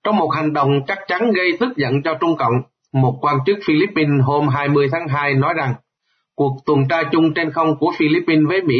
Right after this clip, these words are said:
nhằm mục đích bảo vệ lãnh thổ và lợi ích quốc gia ở Biển Đông.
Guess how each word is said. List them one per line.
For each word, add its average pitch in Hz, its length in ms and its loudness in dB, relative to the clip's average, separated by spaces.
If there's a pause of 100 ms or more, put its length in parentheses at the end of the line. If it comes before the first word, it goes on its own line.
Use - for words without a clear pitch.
(120)
nhằm 123 220 -2
mục 123 140 0
đích 180 220 -4
bảo 127 280 0
vệ 123 220 0
lãnh 135 240 -4
thổ 131 300 -2
và 135 60 0
lợi 120 180 -2
ích 151 100 -2 (100)
quốc 202 140 -2 (100)
gia 131 240 -2 (100)
ở 127 160 -2
Biển 139 200 0
Đông. 143 160 0